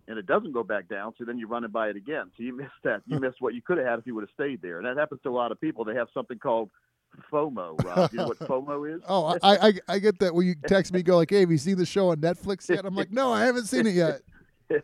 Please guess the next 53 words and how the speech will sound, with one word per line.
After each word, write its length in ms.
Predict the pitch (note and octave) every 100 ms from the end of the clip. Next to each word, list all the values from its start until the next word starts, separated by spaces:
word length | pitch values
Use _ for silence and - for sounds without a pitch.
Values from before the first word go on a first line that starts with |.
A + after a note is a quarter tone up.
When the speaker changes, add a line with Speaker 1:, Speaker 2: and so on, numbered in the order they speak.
| _ -
Speaker 1:
<laughs> 380 | C3 _ - - _ - -
It's 180 | B2+ - - -
fear 280 | E3+ F#3
of 240 | F#3 D3+ D3
missing 320 | E3 D#3+ D3+
out. 240 | G3 G#3+ - _ _ _ _ _ _ - -
Speaker 2:
Oh, 240 | F#3 G3
Speaker 1:
<laughs> 60 | D#3
Speaker 2:
yeah. 180 | E3 C3
Speaker 1:
So, 240 | C3 A#2+ _ _ _
yeah, 220 | A#2+ D#3+ A#2 _
when 120 | B2+
you 80 | C#3+
get 180 | A#2+ C#3+
out 160 | C#3 G3
of 60 |
a 40 | C#3
stock, 280 | - A#2+ C#3 - _ _
the 60 | A#2+
best 220 | G#2 D3+ -
thing 100 | D3
to 60 | B2+
do 160 | C3+
is 60 | C3
to 60 | -
not 180 | C3 A2
watch 220 | B2+ F3 A#2+
it 40 |
anymore, 320 | A2 G#2 G2
'cause 120 | F2 G2+
if 60 |
you 60 | G2+
keep 180 | B2+ A2
watching 360 | B2 F#3 -
it, 80 | G#2+
you're 80 | A2
gonna 160 | C3+ G2 -
torture 280 | F3+ -
yourself, 400 | F#2 E2+ F2+ E2+ - _ _ _ -
and 80 | A2
you're, 140 | A#2
you're 200 | G#2+ A#2+
gonna 200 | B2 A#2
end 80 | A2
up 100 | F#2+
losing 240 | A2+ G2+
money. 160 | G#2+ G2+
You're 160 | A#2+ A#2
the 80 |
worst, 260 | A#2+ D3 F#3+ - - A2+
the 80 | B2
worst 220 | B2+ D#3+ -
enemy 300 | D3 C3 B2